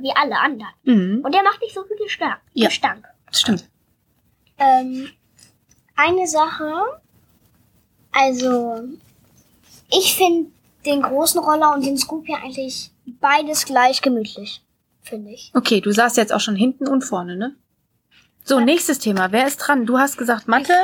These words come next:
Speaker 3: Ich.
Speaker 2: dann bist du jetzt dran. Was willst du erklären?
Speaker 3: Das Wachtelei.
Speaker 2: Okay, Wachtelei. Das ist das da.
Speaker 1: Hm?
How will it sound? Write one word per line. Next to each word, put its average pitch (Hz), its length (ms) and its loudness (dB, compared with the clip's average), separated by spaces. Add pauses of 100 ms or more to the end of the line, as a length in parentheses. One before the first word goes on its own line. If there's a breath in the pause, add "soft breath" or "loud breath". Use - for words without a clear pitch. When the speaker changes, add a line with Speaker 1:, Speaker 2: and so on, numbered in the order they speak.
Speaker 3:
Ich. 381 60 -10
Speaker 2:
dann 311 160 2
bist 302 200 0
du 311 60 2
jetzt 220 160 2
dran. 185 220 -2
Was 240 160 -4
willst 226 200 -2
du 262 40 4
erklären? 214 460 -2 (420)
Speaker 3:
Das 226 320 -10
Wachtelei. 240 840 -2 (160)
Speaker 2:
Okay, 240 300 4
Wachtelei. 233 480 -2 (140)
Das 240 160 0
ist 240 120 -4
das 214 140 0
da. 196 180 -4 (240)
Speaker 1:
Hm? 311 160 -10